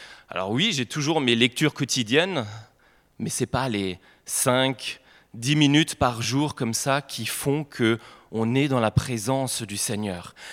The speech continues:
Et moi, je vous encourage vraiment à prendre du temps avec le Seigneur, à pouvoir ouvrir votre Bible et que le Seigneur puisse vous parler.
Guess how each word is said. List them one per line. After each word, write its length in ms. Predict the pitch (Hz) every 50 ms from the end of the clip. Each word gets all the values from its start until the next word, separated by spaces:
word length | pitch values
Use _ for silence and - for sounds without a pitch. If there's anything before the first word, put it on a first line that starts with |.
| - - - - - - -
Et 80 | -
moi, 160 | 117 139 175
je 100 | 202 160
vous 300 | 143 151 160 131 113 117
encourage 720 | 170 190 208 190 - 170 180 160 151 160 151 151 147 123 120
vraiment 600 | 127 113 110 117 135 151 156 156 151 147 143 131
à 60 | 120
prendre 500 | - - - 139 143 135 135 131 123 131
du 180 | 117 131 139 127 - _ _ _ -
temps 360 | - 185 185 190 185 165 156
avec 200 | 143 131 120 -
le 60 | 123
Seigneur, 580 | 113 - - 135 123 123 120 113 110 104 104 - - - - - -
à 100 | 117 110
pouvoir 400 | - 139 139 139 131 123 131 - _ -
ouvrir 600 | 214 226 214 185 160 170 175 202 196 190 180 151
votre 400 | 135 139 135 - - - 127 113
Bible 580 | 107 110 110 127 151 175 190 185 151 135 120 - - - - - -
et 100 | 110 107
que 80 | -
le 80 | 127 113
Seigneur 440 | - - 143 139 139 139 139 135 -
puisse 420 | - - 131 131 131 - - 139
vous 240 | 113 104 110 113 110 - _ _ -
parler. 640 | 127 113 110 113 110 98 104 104 101 98 90 82